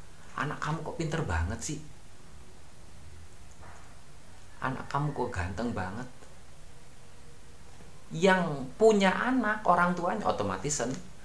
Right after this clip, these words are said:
seneng. Sama, memuji keluarganya yang suci, ya,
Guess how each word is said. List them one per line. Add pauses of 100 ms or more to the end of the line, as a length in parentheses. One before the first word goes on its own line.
(180)
seneng. (1040)
Sama, (240)
memuji
keluarganya
yang
suci,
ya,